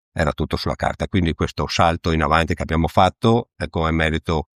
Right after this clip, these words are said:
all'impegno tuo, all'impegno di Alessandro, inizialmente anche, eh,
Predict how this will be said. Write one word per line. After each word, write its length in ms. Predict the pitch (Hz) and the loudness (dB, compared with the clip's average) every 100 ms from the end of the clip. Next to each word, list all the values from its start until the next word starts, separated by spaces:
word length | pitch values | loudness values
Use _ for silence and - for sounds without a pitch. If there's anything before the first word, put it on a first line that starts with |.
| _ | _
all'impegno 460 | - 78 76 82 78 | -4 -4 -2 0 0
tuo, 360 | - 113 127 90 | 2 4 4 2
all'impegno 340 | 78 87 80 | 0 0 0
di 80 | 76 | 0
Alessandro, 680 | 82 - 85 78 80 98 101 - _ _ - | -2 0 2 2 2 0 0 -4 _ _ -4
inizialmente 600 | 85 - 85 90 80 78 | -2 0 2 2 2 2
anche, 480 | 82 78 82 80 - _ _ | 2 2 2 0 -4 _ _
eh, 180 | - - | -8 -8